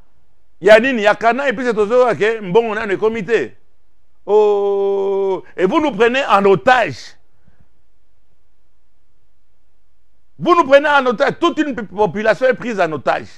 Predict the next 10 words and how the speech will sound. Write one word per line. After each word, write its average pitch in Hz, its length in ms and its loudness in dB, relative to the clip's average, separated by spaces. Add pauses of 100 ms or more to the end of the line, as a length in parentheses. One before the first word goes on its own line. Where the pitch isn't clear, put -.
(420)
Pas 311 120 6
na 302 120 4
okoma 254 300 2
na 240 100 0
bandako 208 400 -4
mikolo 190 320 -4
oyo, 208 260 0
ezali, 185 480 -2 (2250)
c'est 160 140 -8
démoniaque. 160 560 -8